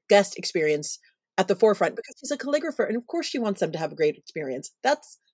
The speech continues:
like, the whole thing with calligraphy. You go, "Ooh, it's so fancy." I feel s-, I feel like a fancy human who's been invited to this fancy thing, right?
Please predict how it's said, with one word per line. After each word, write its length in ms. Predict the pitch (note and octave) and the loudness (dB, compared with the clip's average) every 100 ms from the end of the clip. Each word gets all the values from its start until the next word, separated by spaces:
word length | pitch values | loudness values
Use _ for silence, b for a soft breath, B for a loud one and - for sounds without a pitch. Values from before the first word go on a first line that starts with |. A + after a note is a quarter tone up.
| _ C4 | _ 0
like, 160 | C4+ | 4
the 80 | D4+ | 4
whole 140 | D#4 C#4 | 2 2
thing 180 | F4 E4+ | 2 0
with 120 | - | 4
calligraphy. 400 | A3+ F3 E3+ F3+ | 4 6 4 2
You 100 | F3+ | 6
go, 120 | F#3+ | 6
"Ooh, 220 | - F4+ G4 | 8 8 8
it's 140 | - | 6
so 100 | E3+ | 0
fancy." 580 | E3+ A#3 C5 - C#3+ E3 B B B | 0 -2 0 2 4 2 B B B
I 120 | G#3 | 4
feel 140 | C4 B3+ | 8 6
s-, 100 | - - | 6 2
I 240 | A3+ G4 - | 6 6 8
feel 120 | E3 | 6
like 120 | D#3+ | 6
a 60 | G3 | 4
fancy 500 | - G#3+ A3 A#3+ A3 - | 4 2 4 0 -2 0
human 320 | E4+ D#4 E3+ | 4 4 4
who's 140 | E3+ | 2
been 120 | F#3 G3 | 2 4
invited 400 | G3+ G#3 B3+ A3+ | 6 6 6 6
to 80 | B3 | 4
this 200 | B3+ - | 4 2
fancy 340 | B3 C4 C4+ | 2 2 0
thing, 280 | G#4 C#4 D#3 | 2 2 4
right? 280 | E3 - | 4 4